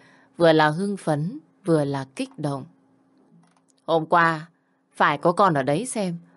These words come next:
con chắc chắn là nghe xong sướng hết cả người cả tai. Mẹ con chửi hay lắm, bà ngoại còn phải bất ngờ cơ mà. Có cả ba con mà mẹ con đâu có sợ, san bằng hết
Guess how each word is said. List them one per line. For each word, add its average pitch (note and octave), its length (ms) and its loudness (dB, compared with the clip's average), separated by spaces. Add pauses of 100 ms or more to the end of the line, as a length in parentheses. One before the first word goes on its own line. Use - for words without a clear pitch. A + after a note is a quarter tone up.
(200)
con E3 200 0
chắc A3+ 220 -4
chắn E3+ 160 2
là A3+ 140 -2
nghe D#3+ 280 0
xong E3+ 280 -2
sướng F3 300 0
hết E4+ 200 -4
cả F3 140 2
người D3 260 0
cả C#3+ 280 -2
tai. G3+ 300 -4 (360)
Mẹ A#3 160 2
con B3+ 180 0
chửi E3+ 220 2
hay G#3 200 0
lắm, G#3+ 240 -4 (380)
bà D#3+ 160 2
ngoại D#3+ 240 0
còn D#3+ 160 0
phải D3+ 160 2
bất A3+ 200 -4
ngờ D#3 260 4
cơ G3+ 100 -6
mà. D3 220 -6 (400)
Có F#3+ 100 4
cả E3+ 200 2
ba D3+ 340 -2
con F3+ 240 -4 (280)
mà D#3+ 120 2
mẹ D3 200 0
con G3 200 -4
đâu G3 120 0
có B3 160 -4
sợ, D#3 380 -2 (440)
san E3+ 360 0
bằng C#3+ 240 -2
hết A#3+ 200 -2